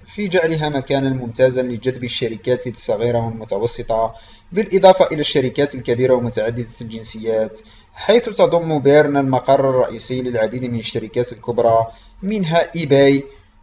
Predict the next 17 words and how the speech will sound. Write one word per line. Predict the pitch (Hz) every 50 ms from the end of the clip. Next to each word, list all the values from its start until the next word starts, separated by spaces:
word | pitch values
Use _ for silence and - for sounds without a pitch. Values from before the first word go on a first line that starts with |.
| - _ _ _ _ _ _ _
فيناسو، | - - 233 220 196 175 151 139 - - 143 131 131 135 135 - - _ _ _ _ - _ _ _ -
ذا | 175 233
سواتش | 233 - - - 190 196 190 190 - 156
جروب، | 135 135 139 143 143 135 - - - _ _ _ _ _ - _ - - -
سويسكوم، | - - - 240 240 202 - - - - 170 151 151 147 143 151 - _ _ _ _ -
وتي | 151 151 139 127 - - 131 139
Systems. | - 170 147 - - - 95 85 - - - - - - _ _ _ _ - - _ _ - _ - - - _ - - _ _ _ _ -
إن | 165 165 165
قطاع | 165 - 202 196 - 320 320
الخدمات | 214 - - 220 185 185 165 175 185 185 -
يعد | 175 143 151 165 160 160
القطاع | 143 - 127 120 - 147 143 139
الأكبر | 131 - - - - - 143 139 139
والأكثر | 135 127 - - - - - 139 135
توظيفًا | 131 - 120 110 104 117 120 - 131 123
في | - 131
العاصمة، | 123 110 110 101 - - - -